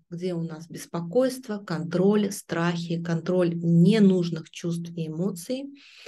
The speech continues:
и мы переходим в состояние плюс, где мы получаем покой, безмятежность и удовлетворенность.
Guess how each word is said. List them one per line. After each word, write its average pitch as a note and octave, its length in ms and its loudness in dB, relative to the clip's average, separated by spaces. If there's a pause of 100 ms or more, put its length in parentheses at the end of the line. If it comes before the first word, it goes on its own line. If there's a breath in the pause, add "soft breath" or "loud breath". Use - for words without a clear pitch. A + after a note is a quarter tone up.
(360 loud breath)
и F#3 520 2
мы G#3+ 140 2
переходим F3 520 0
в E3+ 40 -4
состояние D#3 580 -8
плюс, F#3+ 600 -2
где D#3 340 -4
мы D#3+ 160 -6
получаем D3+ 600 -6
покой, G3 580 0
безмятежность E3 1040 -4
и F3+ 160 -2
удовлетворенность. D#3+ 1300 -6